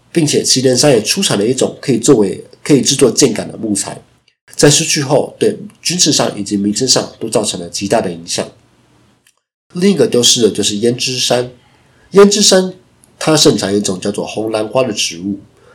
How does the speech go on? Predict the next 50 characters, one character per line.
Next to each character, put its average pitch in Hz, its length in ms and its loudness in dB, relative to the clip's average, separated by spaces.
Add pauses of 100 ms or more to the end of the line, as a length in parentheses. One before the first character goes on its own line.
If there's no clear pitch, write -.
(140)
红 147 180 2
兰 185 160 2
花 190 160 0
当 185 160 -2
中 165 320 -2
它 156 100 -8
的 139 80 0
花 135 200 0
瓣 131 360 -4
有 95 160 -8
红 113 400 -4
黄 120 300 -4
两 113 160 -6
种 120 160 -2
色 104 180 -4
素， - 180 -2 (680)
在 170 100 2
把 110 160 -2
花 - 160 0
瓣 160 220 0
捣 - 120 -4
碎 151 220 0
之 135 160 -6
后， 131 300 -4 (260)
然 107 100 -8
后 123 60 -6
去 - 140 0
除 117 120 -6
黄 101 160 -4
色 - 140 -2
汁 - 200 -6
液， 107 280 -8 (580)
剩 175 160 0
下 156 120 4
的 117 80 2
就 113 80 -2
是 120 100 2
鲜 139 220 0
艳 139 120 4
的 101 120 -4
红 90 180 -14
色 117 160 0
颜 87 220 -6
料。 101 200 -6 (720)
而 143 120 0
匈 202 180 4
奴 160 100 4
的 127 100 4
胭 131 200 2
脂 139 320 -2